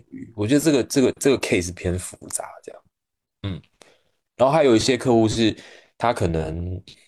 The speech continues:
跟他的前任一起做生意，然后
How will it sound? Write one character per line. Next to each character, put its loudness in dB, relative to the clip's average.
跟 0
他 2
的 0
前 -4
任 2
一 -6
起 -6
做 0
生 -8
意， -14
然 -12
后 2